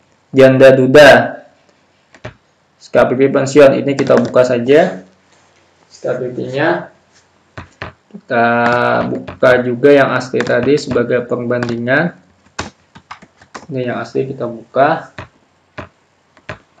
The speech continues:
Seperti ini. Sekarang pertama pengisiannya di sini. Kita lihat S K-nya di sini karena meninggal dan yang mendapatkan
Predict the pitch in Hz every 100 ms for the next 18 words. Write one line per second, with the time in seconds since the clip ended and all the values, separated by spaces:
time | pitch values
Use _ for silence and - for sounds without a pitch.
0 | _ _ _ - - 117 110 - 110 113
1 | 117 143 180 - _ _ _ - - -
2 | _ - - _ _ _ _ _ _ _
3 | _ _ _ _ _ _ 127 120 147 147
4 | 131 127 123 143 156 131 127 127 131 127
5 | 135 160 139 131 127 131 170 208 - _
6 | _ _ _ _ - - - 131 131 127
7 | 156 165 160 - 135 127 151 160 147 139
8 | 143 131 131 156 170 170 - 131 131 135
9 | 135 131 131 127 123 120 143 170 185 -
10 | - _ _ _ 127 151 170 147 131 135
11 | 135 135 135 - _ _ 131 131 127 127
12 | 123 123 - 156 175 180 180